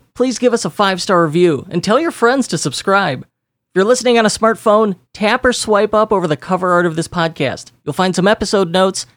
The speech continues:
including links to sites we discussed, and maybe some details you missed. You'll also find offers from our sponsors,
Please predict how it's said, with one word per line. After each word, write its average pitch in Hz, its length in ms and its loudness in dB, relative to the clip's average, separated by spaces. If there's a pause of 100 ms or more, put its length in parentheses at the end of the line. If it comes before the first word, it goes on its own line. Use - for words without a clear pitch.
(140)
including 190 380 -2
links 180 320 0
to 208 100 -2
sites 196 320 -4
we 202 80 -2
discussed, 190 540 -4 (240)
and 156 100 -4
maybe 214 180 0
some 262 200 -4
details 240 480 -2
you 202 80 0
missed. 208 420 -2 (540)
You'll 160 140 2
also 285 200 2
find 262 240 0
offers 226 300 2
from 208 160 -2
our 165 80 -2
sponsors, - 680 -4